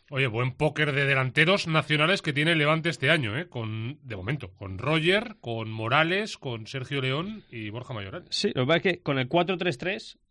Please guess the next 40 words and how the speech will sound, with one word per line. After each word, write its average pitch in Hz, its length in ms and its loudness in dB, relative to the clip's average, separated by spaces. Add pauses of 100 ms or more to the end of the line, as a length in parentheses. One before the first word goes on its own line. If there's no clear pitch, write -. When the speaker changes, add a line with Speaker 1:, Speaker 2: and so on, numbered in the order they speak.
Speaker 2:
Morales 147 720 4
no 160 280 2
es 131 80 -2
delantero, 117 540 0 (160)
que 98 100 -12
se - 100 -12
me 98 80 -8
entienda. 110 440 0 (440)
Es 127 200 -2
un, 147 80 -2
un 127 200 -2
jugador 113 300 0
Speaker 1:
Sí. 113 40 -2
Speaker 2:
de 123 60 2
banda. 156 340 2 (640)
Con 131 140 0
el 123 80 0
cuatro 156 220 2
tres 143 180 -2
tres, 98 260 -14
con 104 140 -10
el 101 80 -6
cuatro 127 260 2
cuatro 131 220 2
dos, 165 300 0 (100)
Morales 127 460 4
es 135 80 -2
delantero 123 960 2
puro, 151 320 6 (260)
pero 113 260 -2
con 110 200 -4
el 104 80 -4
sistema 131 440 0
que 131 220 2
de 123 160 2
momento 127 320 2
quiere 123 160 -2
jugar 123 240 0
Paco, 156 220 -2
no. 104 180 -8